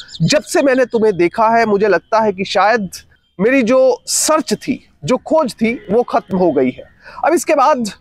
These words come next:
दोनों का मिलने जुलने का, बातें करने का सिलसिला जारी रहता है। फिर एक दिन दारोगा साहब इस लड़की को रिपोर्टेड फैक्ट्स के मुताबिक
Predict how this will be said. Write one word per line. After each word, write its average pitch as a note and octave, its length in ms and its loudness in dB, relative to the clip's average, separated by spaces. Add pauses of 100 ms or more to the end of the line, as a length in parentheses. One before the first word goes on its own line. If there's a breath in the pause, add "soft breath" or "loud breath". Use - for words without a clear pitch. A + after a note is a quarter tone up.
(200)
दोनों A#3+ 440 2
का A3+ 140 0
मिलने B3 340 2
जुलने A#3 340 2
का, A3 260 2
बातें G3+ 320 0
करने G#3 240 0
का G3 120 -2
सिलसिला G3 480 0
जारी E3+ 340 2
रहता G3 380 0
है। E3+ 60 0 (440 loud breath)
फिर E4 140 2
एक E4+ 260 2
दिन A3+ 300 0 (320)
दारोगा B3 420 2
साहब G3+ 440 0 (300)
इस G#3 140 -2
लड़की A#3 360 0
को B3+ 220 2 (400 loud breath)
रिपोर्टेड A#3 540 0
फैक्ट्स A#3+ 280 -2
के G#3+ 80 0
मुताबिक G3+ 500 0